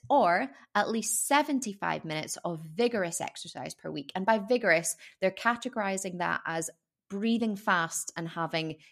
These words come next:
difficulty talking. So you're talking there more like running or, or sports. They've said stairs here, which is interesting to me, but I think they just mean cardiovascular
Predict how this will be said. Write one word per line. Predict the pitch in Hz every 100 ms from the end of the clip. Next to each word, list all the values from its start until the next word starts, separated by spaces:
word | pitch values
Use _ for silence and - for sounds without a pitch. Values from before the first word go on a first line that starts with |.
| -
difficulty | 180 269 190 160 147 -
talking. | - - - - 220 - - _
So | - 196 185
you're | 180 175
talking | 196 185 190 175
there | 175 170 165 160 - _
more | 170 170 160
like | 156 -
running | 165 180 170 165 156 156 156 -
or, | 156 156 151 147 143 - _
or | 160 151
sports. | - - 165 151 - - - -
They've | 226 254
said | 339 381
stairs | - - - 247 240 196 170
here, | - -
which | - -
is | 170 -
interesting | 170 - - - -
to | - -
me, | - - _
but | -
I | -
think | -
they | -
just | 160 165
mean | 160
cardiovascular | - 151 151 151 - - 156